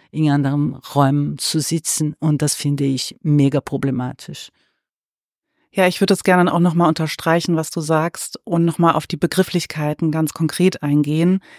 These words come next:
Speaker 2: weil also zum einen diese, diese Frage auch, wann wird authentisch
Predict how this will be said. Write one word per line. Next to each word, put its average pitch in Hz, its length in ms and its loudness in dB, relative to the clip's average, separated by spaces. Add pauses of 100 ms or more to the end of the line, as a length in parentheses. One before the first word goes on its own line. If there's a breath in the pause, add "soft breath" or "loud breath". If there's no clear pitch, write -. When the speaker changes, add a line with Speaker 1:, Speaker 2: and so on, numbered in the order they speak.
(880 loud breath)
Speaker 2:
weil 165 260 0
also 165 160 -4
zum 175 160 -4
einen 170 280 2
diese, 156 320 0
diese 156 240 -6
Frage 156 400 -4
auch, - 300 -2
wann 175 260 4
wird 175 140 0
authentisch 160 880 -4